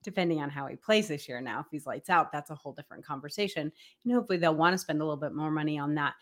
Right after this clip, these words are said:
But here's the thing. I think what makes this a successful trade is re-signing him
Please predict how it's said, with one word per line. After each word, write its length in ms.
But 240
here's 380
the 80
thing. 260
I 160
think 220
what 100
makes 240
this 180
a 60
successful 540
trade 240
is 160
re-signing 640
him 340